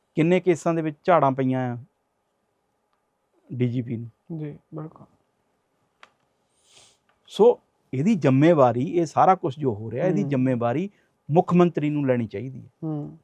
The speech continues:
Speaker 1: ਉਹ ਗ੍ਰਹਿ ਮੰਤਰੀ ਨੇ। ਪਹਿਲਾਂ ਤਾਂ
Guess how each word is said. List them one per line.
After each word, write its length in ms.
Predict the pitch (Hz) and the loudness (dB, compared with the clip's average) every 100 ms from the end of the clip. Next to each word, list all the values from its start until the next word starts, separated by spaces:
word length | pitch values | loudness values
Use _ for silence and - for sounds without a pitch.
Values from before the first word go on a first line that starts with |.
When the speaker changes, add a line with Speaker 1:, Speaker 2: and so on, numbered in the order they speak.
| 170 | -4
Speaker 1:
ਉਹ 60 | |
ਗ੍ਰਹਿ 240 | 143 139 202 | 2 6 6
ਮੰਤਰੀ 420 | 175 143 120 101 | 6 0 -6 -10
ਨੇ। 100 | 104 - _ _ _ _ _ _ _ _ _ _ _ | -14 -20 _ _ _ _ _ _ _ _ _ _ _
ਪਹਿਲਾਂ 260 | 143 185 226 | 2 4 6
ਤਾਂ 120 | 196 | 4